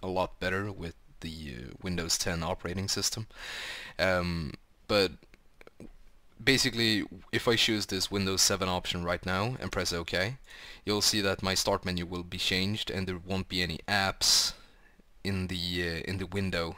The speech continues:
anymore. This is basically, um, the Windows seven start menu with, um, with a different style on it, so it looks a bit more, I don't know if you can call it futuristic,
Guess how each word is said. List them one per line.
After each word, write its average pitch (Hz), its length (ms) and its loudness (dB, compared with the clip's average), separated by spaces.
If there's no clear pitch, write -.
anymore. 87 460 -4
This 117 180 6
is 113 160 2
basically, 95 880 0
um, 92 400 0
the 95 120 0
Windows 95 340 2
seven 95 760 2
start 98 380 4
menu 104 300 0
with, 92 300 2
um, 90 560 2
with 110 160 0
a 107 80 0
different 98 340 0
style 98 360 6
on 78 180 -2
it, 76 160 -8
so 92 220 2
it 87 100 -6
looks 98 220 -2
a 95 80 0
bit 87 220 -2
more, 87 340 -2
I 98 60 -2
don't 101 100 4
know 101 100 4
if 92 120 -4
you 85 60 -8
can 98 160 -2
call 95 160 2
it 90 80 -4
futuristic, 95 800 0